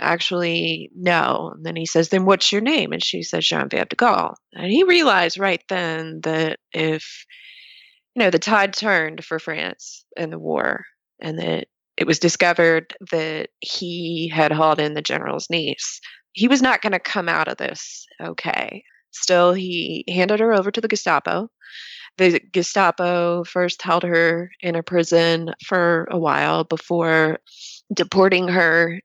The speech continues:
to Germany, to the only all-women's concentration camp there, named Ravensbrück. It's about fifty miles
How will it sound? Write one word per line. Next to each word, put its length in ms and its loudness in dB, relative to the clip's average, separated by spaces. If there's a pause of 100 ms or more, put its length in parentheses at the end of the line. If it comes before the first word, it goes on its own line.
to 340 -2
Germany, 720 0 (120)
to 140 -4
the 100 0
only 460 4
all-women's 840 2 (160)
concentration 720 0
camp 400 -8 (100)
there, 400 -2 (220)
named 320 -2
Ravensbrück. 640 -2
It's 140 -12
about 360 -2
fifty 440 -8
miles 460 -4